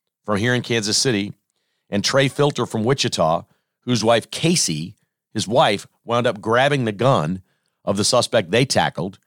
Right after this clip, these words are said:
And it appears to be some sort of an A R type weapon. I'm not a, a gun person. I don't know. But it's not a handgun.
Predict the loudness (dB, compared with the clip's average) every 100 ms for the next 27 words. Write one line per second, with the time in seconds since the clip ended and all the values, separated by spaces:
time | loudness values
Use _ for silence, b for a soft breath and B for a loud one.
0 | _ _ -8 -4 -2 0 0 0 -2 -2
1 | 0 -2 -2 0 0 2 0 -2 -8 _
2 | _ _ _ _ _ _ _ _ 0 2
3 | 4 2 2 0 2 0 0 0 0 0
4 | -2 -2 -8 -18 -10 -10 -10 -8 -2 0
5 | -2 -4 -4 -2 -2 0 -2 0 0 0
6 | -2 -14 _ _ _ _ _ _ -4 -2
7 | 0 2 2 2 0 -4 -8